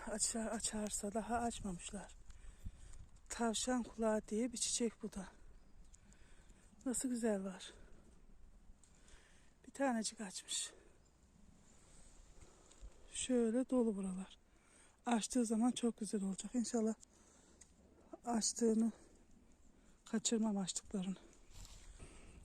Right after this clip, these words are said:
Orada burada tek tek açmışlar. Baharın müjdecisi onlar da.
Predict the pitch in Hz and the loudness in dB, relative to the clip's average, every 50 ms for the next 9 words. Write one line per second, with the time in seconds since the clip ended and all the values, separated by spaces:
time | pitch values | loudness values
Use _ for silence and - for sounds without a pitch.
0 | - - 330 254 240 240 202 233 208 202 233 226 220 - - 240 220 - - - | -4 2 6 8 8 8 8 6 4 4 4 2 2 4 4 4 4 4 2 2
1 | 240 233 - 269 226 185 - - 196 - - - 185 - - - - - - - | 2 2 4 2 0 2 2 2 2 2 0 0 -2 -4 -8 -12 -14 -14 -16 -18
2 | - - - - - - - - - - - - - - - - - - - - | -18 -18 -18 -18 -18 -18 -16 -14 -14 -14 -12 -14 -14 -14 -16 -16 -18 -18 -20 -20
3 | - - - - - - - - - - - - - - - - - - - - | -20 -20 -20 -20 -20 -20 -18 -16 -16 -16 -16 -16 -18 -20 -20 -20 -20 -20 -20 -20
4 | - - - - - - - - - - - - - - - - - - - - | -20 -20 -20 -20 -18 -18 -16 -14 -16 -16 -16 -16 -18 -20 -20 -20 -20 -20 -20 -20
5 | - - - - - - - - - - - - - - - - - - - - | -20 -18 -14 -10 -8 -8 -8 -8 -8 -10 -12 -14 -14 -18 -20 -20 -20 -20 -20 -18
6 | - - - - - - - - - - - - - - 240 202 185 220 226 247 | -14 -14 -12 -10 2 6 6 6 6 6 -2 -8 -2 2 2 4 6 8 8 10
7 | 247 240 233 214 190 - 247 226 196 233 208 - - 247 247 226 208 208 190 175 | 12 12 12 12 10 8 6 6 8 8 8 8 8 8 6 8 6 6 4 2
8 | - - | 0 -2